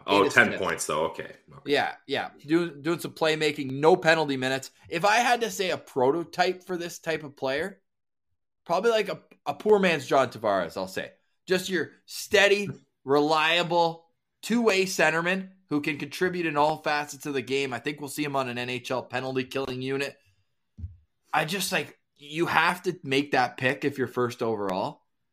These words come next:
Speaker 1: But if you're the Senators and you have these young, exciting centermen, like,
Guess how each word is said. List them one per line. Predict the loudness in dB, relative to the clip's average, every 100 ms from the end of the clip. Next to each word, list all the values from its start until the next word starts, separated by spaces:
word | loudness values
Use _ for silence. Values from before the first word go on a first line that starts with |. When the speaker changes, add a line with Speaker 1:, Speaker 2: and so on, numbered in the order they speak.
| _ _ _ _ -2
Speaker 1:
But | -2
if | 0
you're | -2
the | -2
Senators | 2 4 4 2 -2
and | -4 -4
you | 0
have | 2 2
these | -2 -2
young, | -2 -2
exciting | -6 -2 0 0 -2
centermen, | 0 2 2 0 -4 -2
like, | -4 -6